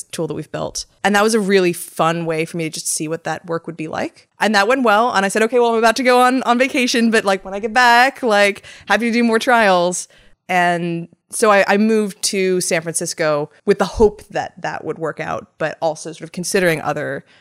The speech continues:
job opportunities. And that did end up working out, and I was able to jump over to, to OpenAI then. But it was a bit of a leap of faith. Like, "Well, I'm gonna go to San Francisco. There's a lot of kinds of jobs that I like out there, and one of them I've already sort of had a successful initial trial, and there's sort of other opportunities I could consider as well."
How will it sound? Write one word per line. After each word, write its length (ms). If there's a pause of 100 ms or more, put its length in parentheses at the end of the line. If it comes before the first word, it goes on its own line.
job 240
opportunities. 560
And 100
that 140
did 180
end 220
up 140
working 280
out, 180
and 100
I 80
was 120
able 220
to 300 (640)
jump 240
over 180
to, 220
to 160
OpenAI 400
then. 160
But 60
it 20
was 100
a 60
bit 100
of 80
a 40
leap 180
of 100
faith. 300
Like, 240 (160)
"Well, 80
I'm 60
gonna 120
go 80
to 60
San 160
Francisco. 400
There's 160
a 40
lot 140
of 80
kinds 300
of 80
jobs 340
that 120
I 80
like 260
out 180
there, 280
and 120 (260)
one 220
of 120
them 140
I've 140
already 240
sort 120
of 80
had 160
a 40
successful 520
initial 320
trial, 440
and 140
there's 160
sort 100
of 100
other 220
opportunities 520
I 60
could 120
consider 340
as 160
well." 300